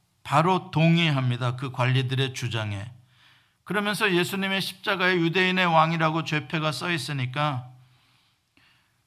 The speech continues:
"네가 만일 유대인의 왕이면 네가 너를 구원하라." 이야기를 합니다.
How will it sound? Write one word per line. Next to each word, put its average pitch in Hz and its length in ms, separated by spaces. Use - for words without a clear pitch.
"네가 202 340
만일 214 380
유대인의 208 480
왕이면 175 640
네가 220 320
너를 233 360
구원하라." 226 1000
이야기를 127 480
합니다. 127 320